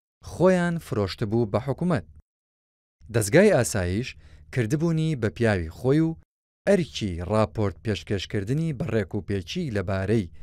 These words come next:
شۆڕش و کاروباری پارتیەوە بە درێژایی ساڵانی تا دەستپێکردنەوەی شەڕ لە هەزار و نۆسەد و حەفتا و چواردا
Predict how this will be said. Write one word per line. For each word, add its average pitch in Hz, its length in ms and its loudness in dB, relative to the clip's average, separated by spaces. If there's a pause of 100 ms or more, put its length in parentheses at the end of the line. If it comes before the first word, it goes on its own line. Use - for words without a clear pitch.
(300)
شۆڕش 120 500 0
و 123 240 -4
کاروباری 95 600 0
پارتیەوە 104 560 0 (560)
بە 117 220 0
درێژایی 120 680 2
ساڵانی 92 540 0 (100)
تا 175 160 2 (100)
دەستپێکردنەوەی 92 1000 -4
شەڕ 160 220 0 (500)
لە 117 100 2
هەزار 101 360 0
و 92 120 -2
نۆسەد 90 180 -4
و 92 140 -4
حەفتا 98 280 -6
و 95 40 -4
چواردا 117 460 0